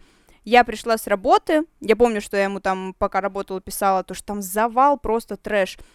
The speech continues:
Я пришла с работы, он мне помог приготовить ужин, налил чаёк. Я такая начала убираться, он такой: «Подожди, сядь, отдохни». Я такая: «Что проис-, вы так, что такое бывает?»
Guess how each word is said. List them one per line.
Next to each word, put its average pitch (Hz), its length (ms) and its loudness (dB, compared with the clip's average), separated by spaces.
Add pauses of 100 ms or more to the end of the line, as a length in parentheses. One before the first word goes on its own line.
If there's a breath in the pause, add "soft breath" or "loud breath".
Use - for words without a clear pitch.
(360 soft breath)
Я 311 200 6
пришла 320 280 -4
с - 80 -10
работы, 240 640 0 (520)
он 330 200 6
мне 339 140 0
помог 294 340 0
приготовить 269 720 -2
ужин, 220 560 0
налил 269 420 -2
чаёк. 277 880 0 (420 soft breath)
Я 247 200 0
такая 302 280 -2
начала 302 360 -2
убираться, 285 600 2
он 226 120 -2
такой: 240 220 -2
«Подожди, 254 760 -2
сядь, 269 380 4
отдохни». 254 460 0
Я 226 120 -4
такая: 214 280 -6
«Что 294 640 4
проис-, 294 480 2 (100)
вы 208 340 -4
так, - 180 -4 (120)
что 370 1120 6 (240 soft breath)
такое 285 480 6
бывает?» 233 640 4